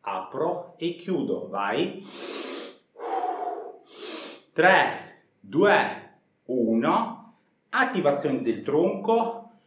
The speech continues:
torsione del tronco, movimento controllato, vai, senza forzare.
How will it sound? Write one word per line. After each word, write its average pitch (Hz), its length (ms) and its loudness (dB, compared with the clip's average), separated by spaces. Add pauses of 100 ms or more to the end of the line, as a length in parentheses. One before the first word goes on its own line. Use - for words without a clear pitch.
(240)
torsione 170 520 2
del 98 180 -4
tronco, 175 920 2 (160)
movimento 156 580 -2
controllato, 127 1300 2
vai, 214 840 -2
senza - 380 0
forzare. 120 960 -2